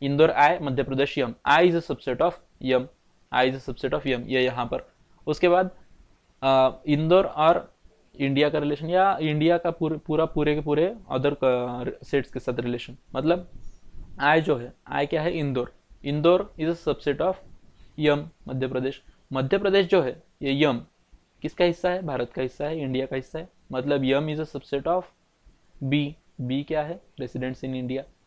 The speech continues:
यम is a subset of B, यहाँ पर दिया हुआ है। उसके बाद H is a subset of B। H क्या है? महाराष्ट्र। B क्या है? इंडिया। महाराष्ट्र किसका पार्ट है? इंडिया का पार्ट है, मतलब H is a subset of B, यहाँ पर दिया गया है। यम is a subset of B, यम is a subset of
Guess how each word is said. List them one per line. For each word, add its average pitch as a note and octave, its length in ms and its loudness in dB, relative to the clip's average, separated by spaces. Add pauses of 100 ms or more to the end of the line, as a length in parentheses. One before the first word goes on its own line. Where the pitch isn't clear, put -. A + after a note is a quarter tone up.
(240)
यम C#3+ 240 0
is D3 160 -6
a - 80 -20
subset C#3 280 -4
of F3 100 0 (280)
B, B2+ 240 -2 (240)
यहाँ B2 180 -4
पर B2 140 -2
दिया B2 160 -2
हुआ B2 160 -8
है। D3 100 -18 (360)
उसके E3 200 0
बाद F#3 260 2 (160)
H C#3+ 200 4
is F3+ 160 -4
a F3 80 -6
subset F3 340 -4
of D#3+ 160 0
B। E3 140 -4 (180)
H D3 200 2
क्या D#3+ 140 0
है? E3+ 200 -4
महाराष्ट्र। B2+ 520 -4 (360)
B D3 200 2
क्या D#3 180 0
है? E3+ 180 -8
इंडिया। B2 400 -6
महाराष्ट्र C3 480 -4
किसका D3 240 -6
पार्ट D3 280 -2
है? E3+ 220 -12
इंडिया B2+ 280 -2
का B2+ 80 -4
पार्ट B2 280 -2
है, C3 160 -12
मतलब C3 260 -4
H B2+ 200 -2
is B2+ 120 -8
a B2+ 120 -10
subset - 240 -12
of C#3 80 -4 (100)
B, C3 160 -4 (280)
यहाँ B2 160 -8
पर A#2+ 140 -4
दिया A#2+ 160 -2
गया B2 140 -8
है। C3+ 140 -20 (480)
यम F3 240 6
is G3+ 80 -2
a G3 160 -4
subset F3 260 -2
of D#3 160 0
B, D3+ 140 -4 (200)
यम D#3+ 180 2
is F#3 180 -2
a - 40 -6
subset F3+ 260 0
of E3+ 80 0